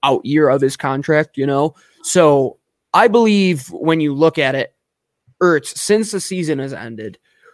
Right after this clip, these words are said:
could have done things a little differently. I'm not saying it's right or wrong what he did. He is his own person. He can make his own decision,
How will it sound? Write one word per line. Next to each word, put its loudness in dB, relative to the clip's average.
could 4
have 4
done 2
things -4
a -6
little -4
differently. -12
I'm -10
not -2
saying 0
it's -2
right 2
or 4
wrong 4
what 2
he -2
did. 0
He 0
is 4
his -6
own -2
person. -4
He -6
can -4
make -2
his -6
own -4
decision, -6